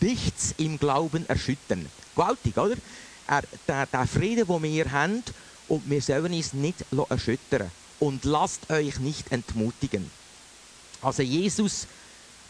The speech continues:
wo der Frieden geschaffen hat, wo auch in dem Frieden gestorben ist, er hat am Schluss gesagt, „Es ist vollbracht“, er hat's gedreht, er hat alles besiegt, sogar den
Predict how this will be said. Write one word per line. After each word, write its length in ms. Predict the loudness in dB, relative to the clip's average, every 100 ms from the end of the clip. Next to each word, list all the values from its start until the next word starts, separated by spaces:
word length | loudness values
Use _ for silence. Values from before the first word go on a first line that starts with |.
| 0
wo 240 | 2 2 -2 -20 -20 -20 -20 -4 0
der 120 | 0
Frieden 340 | 2 0 0
geschaffen 480 | 0 0 0 -2 0
hat, 140 | 0 -2
wo 200 | 0 0 0 -8 -12 0
auch 200 | 2 2
in 60 |
dem 180 | 2 -2
Frieden 400 | -2 -2 0 -2
gestorben 520 | -2 0 2 2 0
ist, 260 | -2 -2 -6 -12 -20 -20 -18 -4
er 120 | 0
hat 240 | 0 0 0
am 180 | -2
Schluss 340 | 0 0 0 -4
gesagt, 340 | -2 -2 -2
„Es 140 | -4 -2
ist 220 | -4 -2
vollbracht“, 560 | 0 0 2 0 0
er 120 | -4 0
hat's 320 | -2 -2 -2
gedreht, 300 | -2 -2 -4
er 180 | -2 0
hat 160 | 2 -2 -2 -6 -6 -20 -12 0
alles 420 | 2 4 2 2
besiegt, 460 | -2 0 -2 -2 -2
sogar 400 | 0 2 2
den 120 | 0